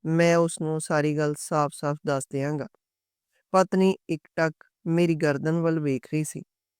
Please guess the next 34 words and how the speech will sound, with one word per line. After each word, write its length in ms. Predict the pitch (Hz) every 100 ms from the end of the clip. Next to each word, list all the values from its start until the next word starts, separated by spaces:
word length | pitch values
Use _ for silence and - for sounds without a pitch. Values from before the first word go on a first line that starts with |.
| _ _ _ _ 196
ਮੈਨੂੰ 440 | 196 190 190 196
ਝੱਟ 340 | - 165 - _ _ _ _ 170
ਮਤਾੜ 460 | 165 - 160 156
ਦਾ 180 | 151 160
ਖਿਆਲ 360 | 156 170 143 135
ਆਉਂਦਾ 260 | 127 127
ਹੈ। 120 | 147 151 _ _ _
ਮੇਰਾ 360 | 160 165 160 160
ਹੱਥ 320 | 156 - -
ਮੇਰੀ 200 | 151 147
ਗਰਦਨ 440 | 156 139 143 151
'ਤੇ 140 | 151 147
ਚਲਾ 300 | 147 139 139
ਜਾਂਦਾ 320 | 135 131 147
ਹੈ, 140 | 151 - _ _ _ _ _ _ _
ਜੋ 220 | 175 196 202
ਕਿ 140 | 208
ਲਗਾਤਾਰ 600 | 185 151 160 170 170 165 196
ਸੁੱਜਦੀ 560 | - - 165 160 160 175
ਜਾ 180 | 156 131
ਰਹੀ 160 | 135 147
ਹੈ। 100 | 151 _ _ _ _ 170
ਪਤਨੀ 360 | 170 170 170 160
ਗਰਦਨ 380 | 151 143 156 160
ਵੱਲ 180 | 151 147
ਵੇਖ 240 | 143 139 - -
ਕੇ 180 | 156 156
ਸਹਿ 300 | - 160 165
ਸੁਭਾ 320 | - 175 165
ਕਹਿੰਦੀ 440 | 156 135 135 156 160
ਹੈ, 80 | 123 _ _ _ _ _ _ _ _
"ਤੁਹਾਨੂੰ 380 | 214 220 196 196
ਤਾਂ 280 | 190 196 190
ਮਤਾੜ 560 | 190 165 151 151 156